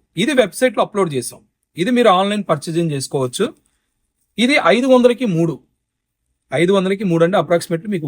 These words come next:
వన్ సెవెంటీ రూపీస్ శారీ with బ్లౌజ్. అలాగే ఇవన్నీ కూడా మిస్‌ప్రింట్ అండి, ముందుగానే చెప్తున్నాను.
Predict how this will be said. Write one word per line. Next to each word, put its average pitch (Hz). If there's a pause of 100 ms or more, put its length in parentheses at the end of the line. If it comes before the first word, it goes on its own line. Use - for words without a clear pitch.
వన్ 180
సెవెంటీ 196
రూపీస్ 156 (140)
శారీ 156
with 156 (100)
బ్లౌజ్. 143 (800)
అలాగే 202
ఇవన్నీ 190 (100)
కూడా 208 (140)
మిస్‌ప్రింట్ 175
అండి, 170 (200)
ముందుగానే 196
చెప్తున్నాను. 170